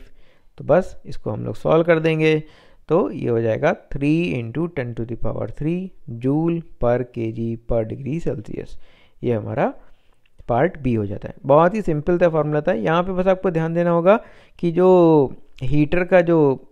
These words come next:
अ, एनर्जी था Q is equal to power into time, ठीक है, ये चीज़ आपको थोड़ा ध्यान देना पड़ेगा यहाँ पे। ठीक,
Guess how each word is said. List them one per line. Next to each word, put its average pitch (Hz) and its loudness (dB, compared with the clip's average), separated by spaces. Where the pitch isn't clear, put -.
अ, 104 -4
एनर्जी 127 0
था 170 2
Q - -8
is 175 0
equal 117 -2
to 196 -4
power 143 4
into 139 -2
time, 127 2
ठीक 151 -4
है, 160 0
ये 135 2
चीज़ 175 0
आपको 139 -2
थोड़ा 135 -2
ध्यान 113 -6
देना 110 -10
पड़ेगा - -10
यहाँ - -16
पे। 104 -14
ठीक, 226 -2